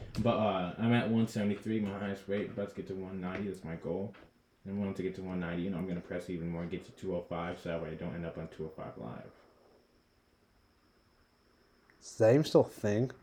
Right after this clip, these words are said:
Speaker 1: Oh, yeah. I, th-, I heard they got rid of the weight division there 'cause there's a dude who's, like, two hundred fifty pounds there or something like that.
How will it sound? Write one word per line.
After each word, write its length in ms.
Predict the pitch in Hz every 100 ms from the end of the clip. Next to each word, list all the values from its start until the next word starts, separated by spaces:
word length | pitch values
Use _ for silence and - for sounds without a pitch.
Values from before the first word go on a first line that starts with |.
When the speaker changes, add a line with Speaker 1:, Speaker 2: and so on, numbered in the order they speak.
| - - - - -
Speaker 1:
Oh, 160 | 247 190
yeah. 280 | 107 143 113
I, 80 | 120
th-, 160 | -
I 60 | 131
heard 260 | 143 185 170
they 80 |
got 180 | 131 127
rid 140 | 131 131
of 80 |
the 140 | 107 90
weight 280 | 101 107 -
division 440 | 95 90 90 90
there 160 | 87 90
'cause 180 | 104
there's 160 | 101 101
a 80 | 95
dude 220 | 98 101
who's, 160 | 92 87
like, 200 | 82 -
two 60 |
hundred 200 | 92 85
fifty 200 | 90 85
pounds 340 | 82 85 85 85
there 120 | 82
or 60 | 80
something 360 | 85 82 82 80
like 100 | 80
that. 240 | 80